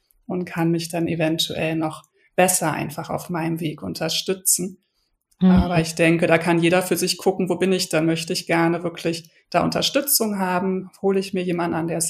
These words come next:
Speaker 1: an die Seite oder gucke ich einfach erstmal von dem, was ich schon gelernt habe, ob ich mir da, äh, selber was
Speaker 2: So eine kleine
Speaker 1: zusammenbastle.
Speaker 2: Routine, ja.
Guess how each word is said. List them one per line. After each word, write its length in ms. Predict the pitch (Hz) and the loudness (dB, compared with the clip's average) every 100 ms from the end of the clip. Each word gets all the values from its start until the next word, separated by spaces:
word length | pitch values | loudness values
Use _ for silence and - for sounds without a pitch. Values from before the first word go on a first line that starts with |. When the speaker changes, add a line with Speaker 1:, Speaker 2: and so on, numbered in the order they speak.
| - | -4
Speaker 1:
an 120 | 180 | -4
die 80 | 180 | -2
Seite 540 | 185 175 202 - 240 - _ - - | 0 0 0 -2 -6 -6 _ -20 -6
oder 220 | 175 175 | 0 0
gucke 240 | 170 170 | 0 -2
ich 120 | 175 - | -2 -2
einfach 320 | 175 175 160 | -2 -2 -2
erstmal 760 | - 170 - - 175 165 170 170 _ _ _ _ _ _ _ | -2 0 0 -2 -2 -2 -2 -6 _ _ _ _ _ _ _
von 240 | - 190 180 | 0 2 4
dem, 160 | 180 | 4
was 140 | 170 170 | 4 2
ich 80 | 160 | 0
schon 160 | 165 | 0
gelernt 520 | 165 160 160 180 214 | 2 2 2 2 0
habe, 220 | 175 180 180 | -2 -2 -2
ob 100 | 175 | -4
ich 140 | - | -4
mir 140 | 175 | -6
da, 420 | 170 165 165 165 - _ _ _ | -4 -2 -2 -6 -16 _ _ _
äh, 220 | - 175 170 | -8 -4 -2
selber 460 | 170 165 165 147 151 | 0 2 2 -2 -4
was 280 | 151 - - - | -6 -6 -6 -2
Speaker 2:
So 260 | - 160 | 0 0
eine 140 | 170 160 | -2 -2
kleine 300 | - 147 147 | -2 0 2
Speaker 1:
zusammenbastle. 240 | 151 151 156 | 2 0 -2
Speaker 2:
Routine, 560 | 156 - 180 160 151 143 - | -4 -4 -2 -2 -2 -6 -10
ja. 360 | 165 160 151 147 | -4 0 -2 -4